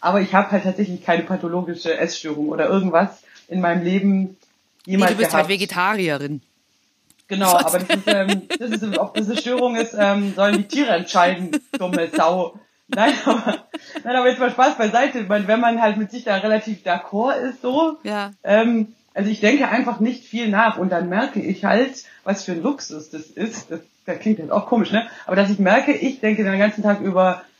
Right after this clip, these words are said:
Speaker 1: ähm, irgendwelche Texte nach oder, oder Musik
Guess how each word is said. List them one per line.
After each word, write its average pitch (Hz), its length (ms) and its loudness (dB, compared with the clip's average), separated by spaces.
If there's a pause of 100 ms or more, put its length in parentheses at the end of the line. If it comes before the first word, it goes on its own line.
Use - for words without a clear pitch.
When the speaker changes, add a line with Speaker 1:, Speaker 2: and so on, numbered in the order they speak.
(160)
Speaker 1:
ähm, 185 540 0
irgendwelche 170 380 0
Texte 180 380 -6
nach 240 240 4
oder, 175 360 2
oder 165 380 2
Musik 185 560 0